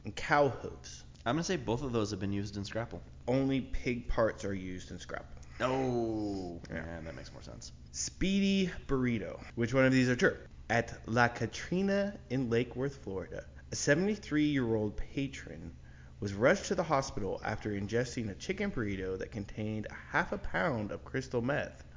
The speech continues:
Speaker 1: a drug deal gone wrong, explains a commanding officer. Or B, during a routine scan of carry-on luggage,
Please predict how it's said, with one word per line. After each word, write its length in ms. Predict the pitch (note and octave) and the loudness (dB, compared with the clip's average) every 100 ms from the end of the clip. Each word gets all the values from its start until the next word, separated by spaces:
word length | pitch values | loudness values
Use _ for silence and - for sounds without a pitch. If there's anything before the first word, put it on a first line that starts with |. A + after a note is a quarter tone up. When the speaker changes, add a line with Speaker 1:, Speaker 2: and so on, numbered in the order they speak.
| - | -4
Speaker 1:
a 100 | G#2 | -2
drug 420 | G2 A#2+ D3 B2+ | 4 6 6 4
deal 240 | A2+ G2 | 2 2
gone 320 | F2+ G2 F#2+ | 0 -4 -4
wrong, 500 | F#2 B2+ C#3+ F#2 D#2+ - | 0 2 2 0 -4 -10
explains 580 | - - - F#2 F#2 F2+ | -14 -12 -8 -6 -6 -8
a 40 | F2+ | -12
commanding 560 | - G2 F#2 F2 E2 | -10 -10 -8 -10 -10
officer. 560 | F2 F#2+ - - A2 F#3 - | -8 -8 -8 -6 -6 -6 -8
Or 120 | - F#2+ | -6 0
B, 540 | - G3+ D3 D3+ D#3 - - - - | 6 6 6 4 -4 -14 -16 -18 -6
during 260 | - C3+ B2 | 2 6 6
a 60 | G#2+ | 4
routine 760 | G#2 D#3+ G3 - - F3+ F3+ | 4 2 2 0 4 6 6
scan 560 | E3+ - C3+ C#3 C3+ A#2+ | 2 0 4 6 6 4
of 100 | F#2+ | 2
carry-on 560 | - A#2+ B2 A#2+ A2 G#2 | 0 2 2 2 2 2
luggage, 500 | F#2+ F2 E2+ - | -2 -4 -8 -10